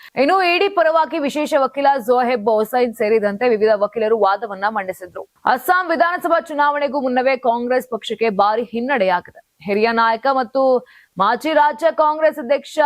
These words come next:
ಭೂಪೇನ್ ಬೋರಾ ಪಕ್ಷಕ್ಕೆ ರಾಜೀನಾಮೆ ನೀಡಿದ್ದಾರೆ. ಪ್ರಾಥಮಿಕ ಸದಸ್ಯತ್ವ ಸೇರಿದಂತೆ ಕಾಂಗ್ರೆಸ್ ಪಕ್ಷದ ಎಲ್ಲಾ ಹುದ್ದೆಗಳಿಗೂ ಅವರು ರಾಜೀನಾಮೆ ನೀಡಿದ್ದಾರೆ. ಇನ್ನು ಬೋರಾ ತಮ್ಮ ರಾಜೀನಾಮೆಯನ್ನ ಕಾಂಗ್ರೆಸ್ ಅಧ್ಯಕ್ಷ ಮಲ್ಲಿಕಾರ್ಜುನ ಖರ್ಗೆ ಅವರಿಗೆ ಕಳುಹಿಸಿದ್ದಾರೆ.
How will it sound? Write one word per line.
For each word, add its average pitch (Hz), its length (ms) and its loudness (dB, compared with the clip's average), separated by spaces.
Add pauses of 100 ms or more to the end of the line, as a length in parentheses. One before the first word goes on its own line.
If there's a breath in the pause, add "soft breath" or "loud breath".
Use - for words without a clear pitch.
(140)
ಭೂಪೇನ್ 302 720 -4
ಬೋರಾ 247 260 2
ಪಕ್ಷಕ್ಕೆ 226 480 -6
ರಾಜೀನಾಮೆ 202 540 -2
ನೀಡಿದ್ದಾರೆ. - 840 -8
ಪ್ರಾಥಮಿಕ 302 540 -2
ಸದಸ್ಯತ್ವ 311 520 -2
ಸೇರಿದಂತೆ 269 580 -2
ಕಾಂಗ್ರೆಸ್ 247 480 0
ಪಕ್ಷದ 233 280 -2 (100)
ಎಲ್ಲಾ 240 380 2
ಹುದ್ದೆಗಳಿಗೂ 226 560 -2
ಅವರು 214 240 0
ರಾಜೀನಾಮೆ 208 540 -2
ನೀಡಿದ್ದಾರೆ. 196 560 -6 (360 loud breath)
ಇನ್ನು 285 160 2
ಬೋರಾ 311 360 2
ತಮ್ಮ 320 260 -2
ರಾಜೀನಾಮೆಯನ್ನ 285 800 0
ಕಾಂಗ್ರೆಸ್ 262 420 -2
ಅಧ್ಯಕ್ಷ 240 360 -4
ಮಲ್ಲಿಕಾರ್ಜುನ 226 640 -2
ಖರ್ಗೆ 202 280 0
ಅವರಿಗೆ 208 300 0
ಕಳುಹಿಸಿದ್ದಾರೆ. 196 1000 -2